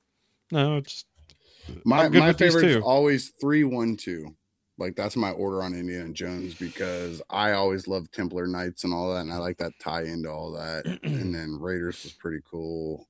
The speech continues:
Speaker 2: and then
Speaker 1: And Sean Connery.
Speaker 2: Of course, you can't go wrong with a Scottishman
Speaker 1: Of
Speaker 2: playing
Speaker 1: course.
Speaker 2: an, up an American. So,
Speaker 1: Of course.
Speaker 2: yeah, of course.
Speaker 1: Yeah,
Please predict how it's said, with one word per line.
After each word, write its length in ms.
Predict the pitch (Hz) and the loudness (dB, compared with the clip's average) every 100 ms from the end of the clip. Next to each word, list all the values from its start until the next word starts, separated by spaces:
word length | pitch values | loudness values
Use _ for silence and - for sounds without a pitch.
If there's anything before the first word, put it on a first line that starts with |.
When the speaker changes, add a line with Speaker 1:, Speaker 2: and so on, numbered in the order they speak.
| _ | _
Speaker 2:
and 180 | 92 78 | -12 -12
then 100 | 76 | -4
Speaker 1:
And 180 | 160 147 | -2 0
Sean 200 | 135 107 | 0 -2
Connery. 420 | 101 117 85 78 - _ _ _ _ | -2 -2 -4 -8 -12 _ _ _ _
Speaker 2:
Of 160 | 123 - | -4 -4
course, 420 | - 87 - - - | -4 -6 -6 -12 -16
you 80 | - | -8
can't 220 | 107 82 | -6 -4
go 100 | 80 | -4
wrong 320 | 82 80 82 | -2 -4 -4
with 120 | 69 | -6
a 40 | 67 | -8
Scottishman 540 | - 80 76 73 69 | -10 -8 -6 -8 -10
Speaker 1:
Of 80 | - | -10
Speaker 2:
playing 260 | - 78 76 | -8 -6 0
Speaker 1:
course. 560 | 110 80 71 - - - | 2 2 0 -2 -4 -8
Speaker 2:
an, 120 | - | -12
up 80 | - _ - | -12 _ -14
an 160 | 80 71 | -12 -10
American. 580 | 82 80 69 65 71 80 | -8 -8 -10 -14 -18 -18
So, 160 | - 50 62 - _ _ _ _ _ _ _ _ _ | -18 -14 -12 -14 _ _ _ _ _ _ _ _ _
Speaker 1:
Of 100 | - | -20
course. 560 | - - 78 73 - - - | -12 -8 -8 -6 -8 -8 -8
Speaker 2:
yeah, 300 | 78 58 58 | -8 -8 -12
of 140 | 73 | -16
course. 520 | - - - - - - _ _ _ _ _ _ _ _ _ | -14 -12 -10 -8 -8 -10 _ _ _ _ _ _ _ _ _
Speaker 1:
Yeah, 140 | 73 | -16